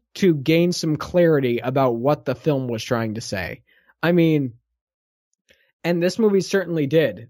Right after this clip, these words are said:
There's a lot of symbolism inside of Hereditary. There's a lot of messages about, about family, about mental illness, about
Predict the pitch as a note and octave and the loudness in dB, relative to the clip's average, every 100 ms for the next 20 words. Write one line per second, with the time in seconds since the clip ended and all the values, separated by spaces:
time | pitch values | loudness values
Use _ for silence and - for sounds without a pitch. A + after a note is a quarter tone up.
0 | - F3 D#3 D3+ D3 F3 F3 - F3+ E3 | 0 2 4 2 2 2 0 -2 -2 0
1 | D#3+ C3+ C#3+ C3+ C#3+ - D3+ C#3+ A2 A2+ | 0 0 -2 -2 -4 0 0 0 -2 -4
2 | A2 G#2+ - G#2+ F#2 A2 _ _ _ _ | -4 -8 -8 -8 -8 -12 _ _ _ _
3 | - D3+ D3 D3 C#3 D#3 E3+ D#3 C3+ C3+ | 0 2 4 2 2 4 4 0 -4 -2
4 | E3 - D3 C#3 C3 C#3+ C#3 _ _ _ | -2 -2 -4 -2 -2 -2 -4 _ _ _
5 | D3+ B2+ - D3+ D#3 C#3 B2 C#3 B2 C#3 | -6 -6 -2 0 0 -2 0 -2 0 0
6 | D3 C#3 B2 C#3 D#3 C#3+ A#2 A#2 C#3+ C#3 | 0 -2 -2 0 2 0 0 0 0 0